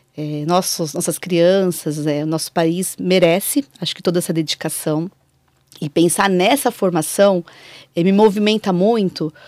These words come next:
é, porque eu acredito nas potencialidades que podem e devem ser desenvolvidas, pra além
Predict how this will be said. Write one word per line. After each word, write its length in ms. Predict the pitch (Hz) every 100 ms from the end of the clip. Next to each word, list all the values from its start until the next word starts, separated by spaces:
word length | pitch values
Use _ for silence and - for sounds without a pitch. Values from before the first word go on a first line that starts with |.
| - _
é, 280 | - 160 156
porque 280 | - - -
eu 160 | - 202
acredito 920 | 214 - 269 214 180 196 180 - 311 - _ _
nas 160 | 180 180
potencialidades 1200 | - 220 233 208 202 185 170 156 143 143 160 -
que 140 | - - _ -
podem 420 | 202 202 208 214
e 60 |
devem 340 | 185 175 175 175
ser 140 | -
desenvolvidas, 680 | 160 180 175 170 156 139 180
pra 280 | - 226 214
além 440 | 208 214 247 269